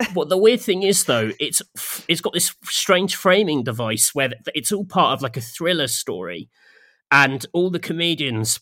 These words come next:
Speaker 2: have, like, scripted segments where they're playing quite a serious murder mystery.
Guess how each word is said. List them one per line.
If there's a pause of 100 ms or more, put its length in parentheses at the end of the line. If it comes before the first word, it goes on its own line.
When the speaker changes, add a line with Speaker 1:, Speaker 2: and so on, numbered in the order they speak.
Speaker 2:
have,
like,
scripted
segments
where
they're
playing
quite
a
serious
murder
mystery.